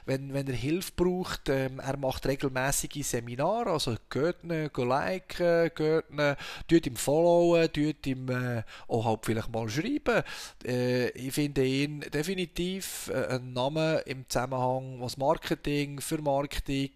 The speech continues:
äh, ähm, so das Ganze, wo, wo halt als Geschäftsinhaber und Geschäftsführer nötig ist. Also wer dort noch so ein bisschen Fragezeichen hat in seiner eigenen Schule, äh, und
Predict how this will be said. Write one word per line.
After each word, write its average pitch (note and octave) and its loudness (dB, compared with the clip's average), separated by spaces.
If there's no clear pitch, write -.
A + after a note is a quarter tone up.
äh, B2 2
ähm, A#2+ -2
so - -6
das - -6
Ganze, C3 0
wo, B2 2
wo B2 0
halt B2+ 0
als A2+ -2
Geschäftsinhaber C#3+ 0
und C3 -4
Geschäftsführer C3 -2
nötig B2+ -2
ist. B2+ 0
Also C3+ 6
wer C#3+ 12
dort E3 12
noch E3 0
so E3 4
ein - 2
bisschen D3 2
Fragezeichen C#3 2
hat C3+ 0
in B2+ -4
seiner B2+ 2
eigenen D#3+ 4
Schule, F3 10
äh, A2 -4
und C3 -6